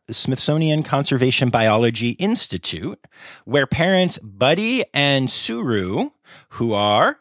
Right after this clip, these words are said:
red-crowned cranes, bred and successfully hatched a new colt.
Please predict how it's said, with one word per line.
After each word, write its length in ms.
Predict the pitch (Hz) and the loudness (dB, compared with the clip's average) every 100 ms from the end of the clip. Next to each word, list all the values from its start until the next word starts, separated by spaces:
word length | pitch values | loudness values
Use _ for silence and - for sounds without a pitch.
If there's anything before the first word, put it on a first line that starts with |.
| _ | _
red-crowned 880 | 95 95 107 151 170 - 165 139 107 | -12 -4 0 0 -2 0 0 0 -2
cranes, 760 | - 220 277 107 247 302 - - _ _ | -2 -2 -2 -6 -10 -12 -16 -20 _ _
bred 520 | 101 120 262 247 240 | -6 2 2 2 0
and 180 | 170 185 | 0 -2
successfully 600 | 156 - 135 - 151 160 | -2 -2 -2 -4 -4 -2
hatched 420 | 113 110 - - | -2 -4 -6 -6
a 120 | 117 | -4
new 260 | 117 95 92 | -2 -2 -6
colt. 460 | - 95 60 - | -6 -6 -6 -18